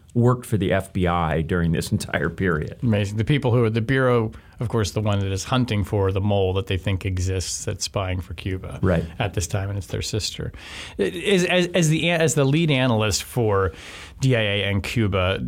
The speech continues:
Speaker 2: talk a little bit about what she did, what her responsibilities were, and what access that gave her to information that she shared with Cuba.
Speaker 1: She started her career focusing on, um,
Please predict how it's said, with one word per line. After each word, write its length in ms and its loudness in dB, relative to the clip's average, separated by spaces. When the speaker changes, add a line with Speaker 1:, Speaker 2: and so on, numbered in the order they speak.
Speaker 2:
talk 200 0
a 40 2
little 180 4
bit 120 2
about 340 0
what 220 0
she 220 0
did, 240 0
what 180 0
her 120 2
responsibilities 920 0
were, 420 2
and 320 0
what 420 0
access 520 0
that 260 -2
gave 320 0
her 300 0
to 320 -4
information 580 -2
that 140 0
she 360 -2
shared 380 -2
with 140 -6
Cuba. 360 -8
Speaker 1:
She 240 0
started 540 2
her 240 4
career 760 2
focusing 840 0
on, 680 2
um, 300 -4